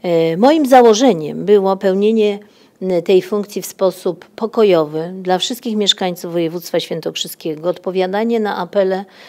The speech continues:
i zgłaszane problemy mieszkańców i, y, również, y, realizowanie zadań, które nie tylko wynikają z przepisów ustawy. Czteroletnia ta kadencja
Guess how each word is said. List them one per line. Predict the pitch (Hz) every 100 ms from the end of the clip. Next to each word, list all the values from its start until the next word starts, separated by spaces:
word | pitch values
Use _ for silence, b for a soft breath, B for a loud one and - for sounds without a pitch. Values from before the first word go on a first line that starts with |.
| B B -
i |
zgłaszane | 185 185 185 202 196
problemy | 180 190 180 165 147 151 160 180 _
mieszkańców | 185 160 175 156 147 - 190 202 _ b b b b b b b _
i, | 254 269 277 262 208 190 185 175 175 170
y, | 175
również, | 254 240 233 220 220 - -
y, | 196 175 165 165
realizowanie | 190 208 208 202 196 226 277 247 202
zadań, | 202 214 226 220 -
które | - 208 208
nie | 196
tylko | 240 247 208
wynikają | 190 180 190 190 185
z |
przepisów | - 175 185 180 165
ustawy. | 160 - 156 165 _ _ _ b b b b b b b b b _ _ _
Czteroletnia | - 277 311 359 247 202 - 180
ta | 170
kadencja | 175 165 151 139 - - 147 175